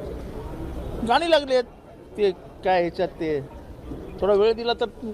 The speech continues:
काढून दाखवतो माझ्या व्हिडिओ, माझ्या ह्याच्यातच आहे. प्रश्न तो नाही आका कोण आहे, तुम्हाला पण माहिती आहे आणि ह्यांना पण माहिती आहे आणि ह्यांना पण माहिती आहे. नाव घेण्याची हिंमत कोणीच दाखवली, मी एकट्यानेच दाखवली सभागृहात. वाल्मिक कराडचं नाव कोणी घेत नाहीये.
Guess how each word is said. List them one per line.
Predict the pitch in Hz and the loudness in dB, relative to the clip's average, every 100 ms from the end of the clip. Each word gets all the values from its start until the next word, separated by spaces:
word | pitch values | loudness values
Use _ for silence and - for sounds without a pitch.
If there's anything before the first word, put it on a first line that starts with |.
| - | 2
काढून | 220 262 | 2 4
दाखवतो | 254 240 220 | 2 0 -2
माझ्या | 202 208 | -2 0
व्हिडिओ, | 208 220 214 | 2 2 2
माझ्या | 202 190 196 185 - | 0 -2 -2 -4 -4
ह्याच्यातच | 185 196 254 | -2 -2 -2
आहे. | 269 226 - - 147 151 - 143 143 - - - - | -4 -6 -8 -10 -10 -10 -12 -10 -10 -10 -10 -10 -4
प्रश्न | - 247 339 294 | 0 2 2 2
तो | 311 | 4
नाही | 330 | 4
आका | 285 - 302 | 4 4 2
कोण | 294 294 | 4 2
आहे, | 302 | 2
तुम्हाला | 302 285 302 | 0 4 4
पण | 302 | 2
माहिती | 285 277 277 | 0 -2 4
आहे | 285 | 4
आणि | 277 | 4
ह्यांना | 262 277 | 0 0
पण | 285 277 | 0 0
माहिती | 277 269 | 0 2
आहे | |
आणि | 277 | 4
ह्यांना | 262 262 269 | 4 4 4
पण | 254 | 6
माहिती | 208 175 | 4 2
आहे. | 185 | 4
नाव | 214 240 | 6 6
घेण्याची | 240 254 | 2 -2
हिंमत | 262 214 254 - | -4 -2 -2 -2
कोणीच | 262 269 | -4 0
दाखवली, | 247 233 240 | 2 2 0
मी | 240 240 | 0 0
एकट्यानेच | 226 247 247 | 0 0 2
दाखवली | 233 214 208 165 | 2 2 0 -2
सभागृहात. | 147 123 - - - - - - - - - - - - 131 | -4 -6 -10 -14 -14 -16 -16 -14 -14 -12 -12 -12 -12 -6 4
वाल्मिक | 180 269 - - | 4 6 2 4
कराडचं | 285 277 277 269 | 4 6 4 2
नाव | 247 254 | 2 0
कोणी | 254 277 | 0 0
घेत | 247 247 | 2 2
नाहीये. | 254 214 139 | 0 -4 -6